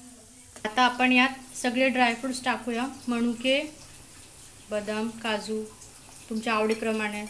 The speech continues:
जेवढे available असतील घरात तेवढे तुम्ही टाकू शकता. Mix करून घेणार आहोत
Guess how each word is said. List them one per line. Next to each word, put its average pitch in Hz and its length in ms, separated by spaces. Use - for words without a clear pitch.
जेवढे 214 240
available 214 460
असतील 220 320
घरात 220 180
तेवढे 214 240
तुम्ही 220 300
टाकू 220 260
शकता. 214 420
Mix 214 240
करून 240 380
घेणार 240 380
आहोत 226 320